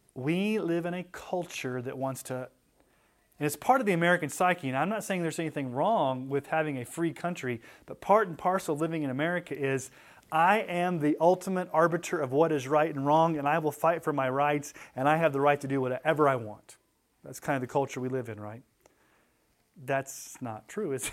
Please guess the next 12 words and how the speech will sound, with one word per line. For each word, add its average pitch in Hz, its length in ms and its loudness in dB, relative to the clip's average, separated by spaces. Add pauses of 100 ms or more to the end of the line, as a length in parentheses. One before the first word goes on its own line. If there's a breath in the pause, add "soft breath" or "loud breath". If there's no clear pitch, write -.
it? - 180 -6
<laughs> - 40 -6
Okay. 160 360 -2 (360 loud breath)
So - 120 -6
there's 214 160 4
authority 214 380 8
structures 139 460 0
all 175 280 0
through 151 240 -2
our 131 140 4
lives. 107 500 -6 (720)
Parents, - 680 -6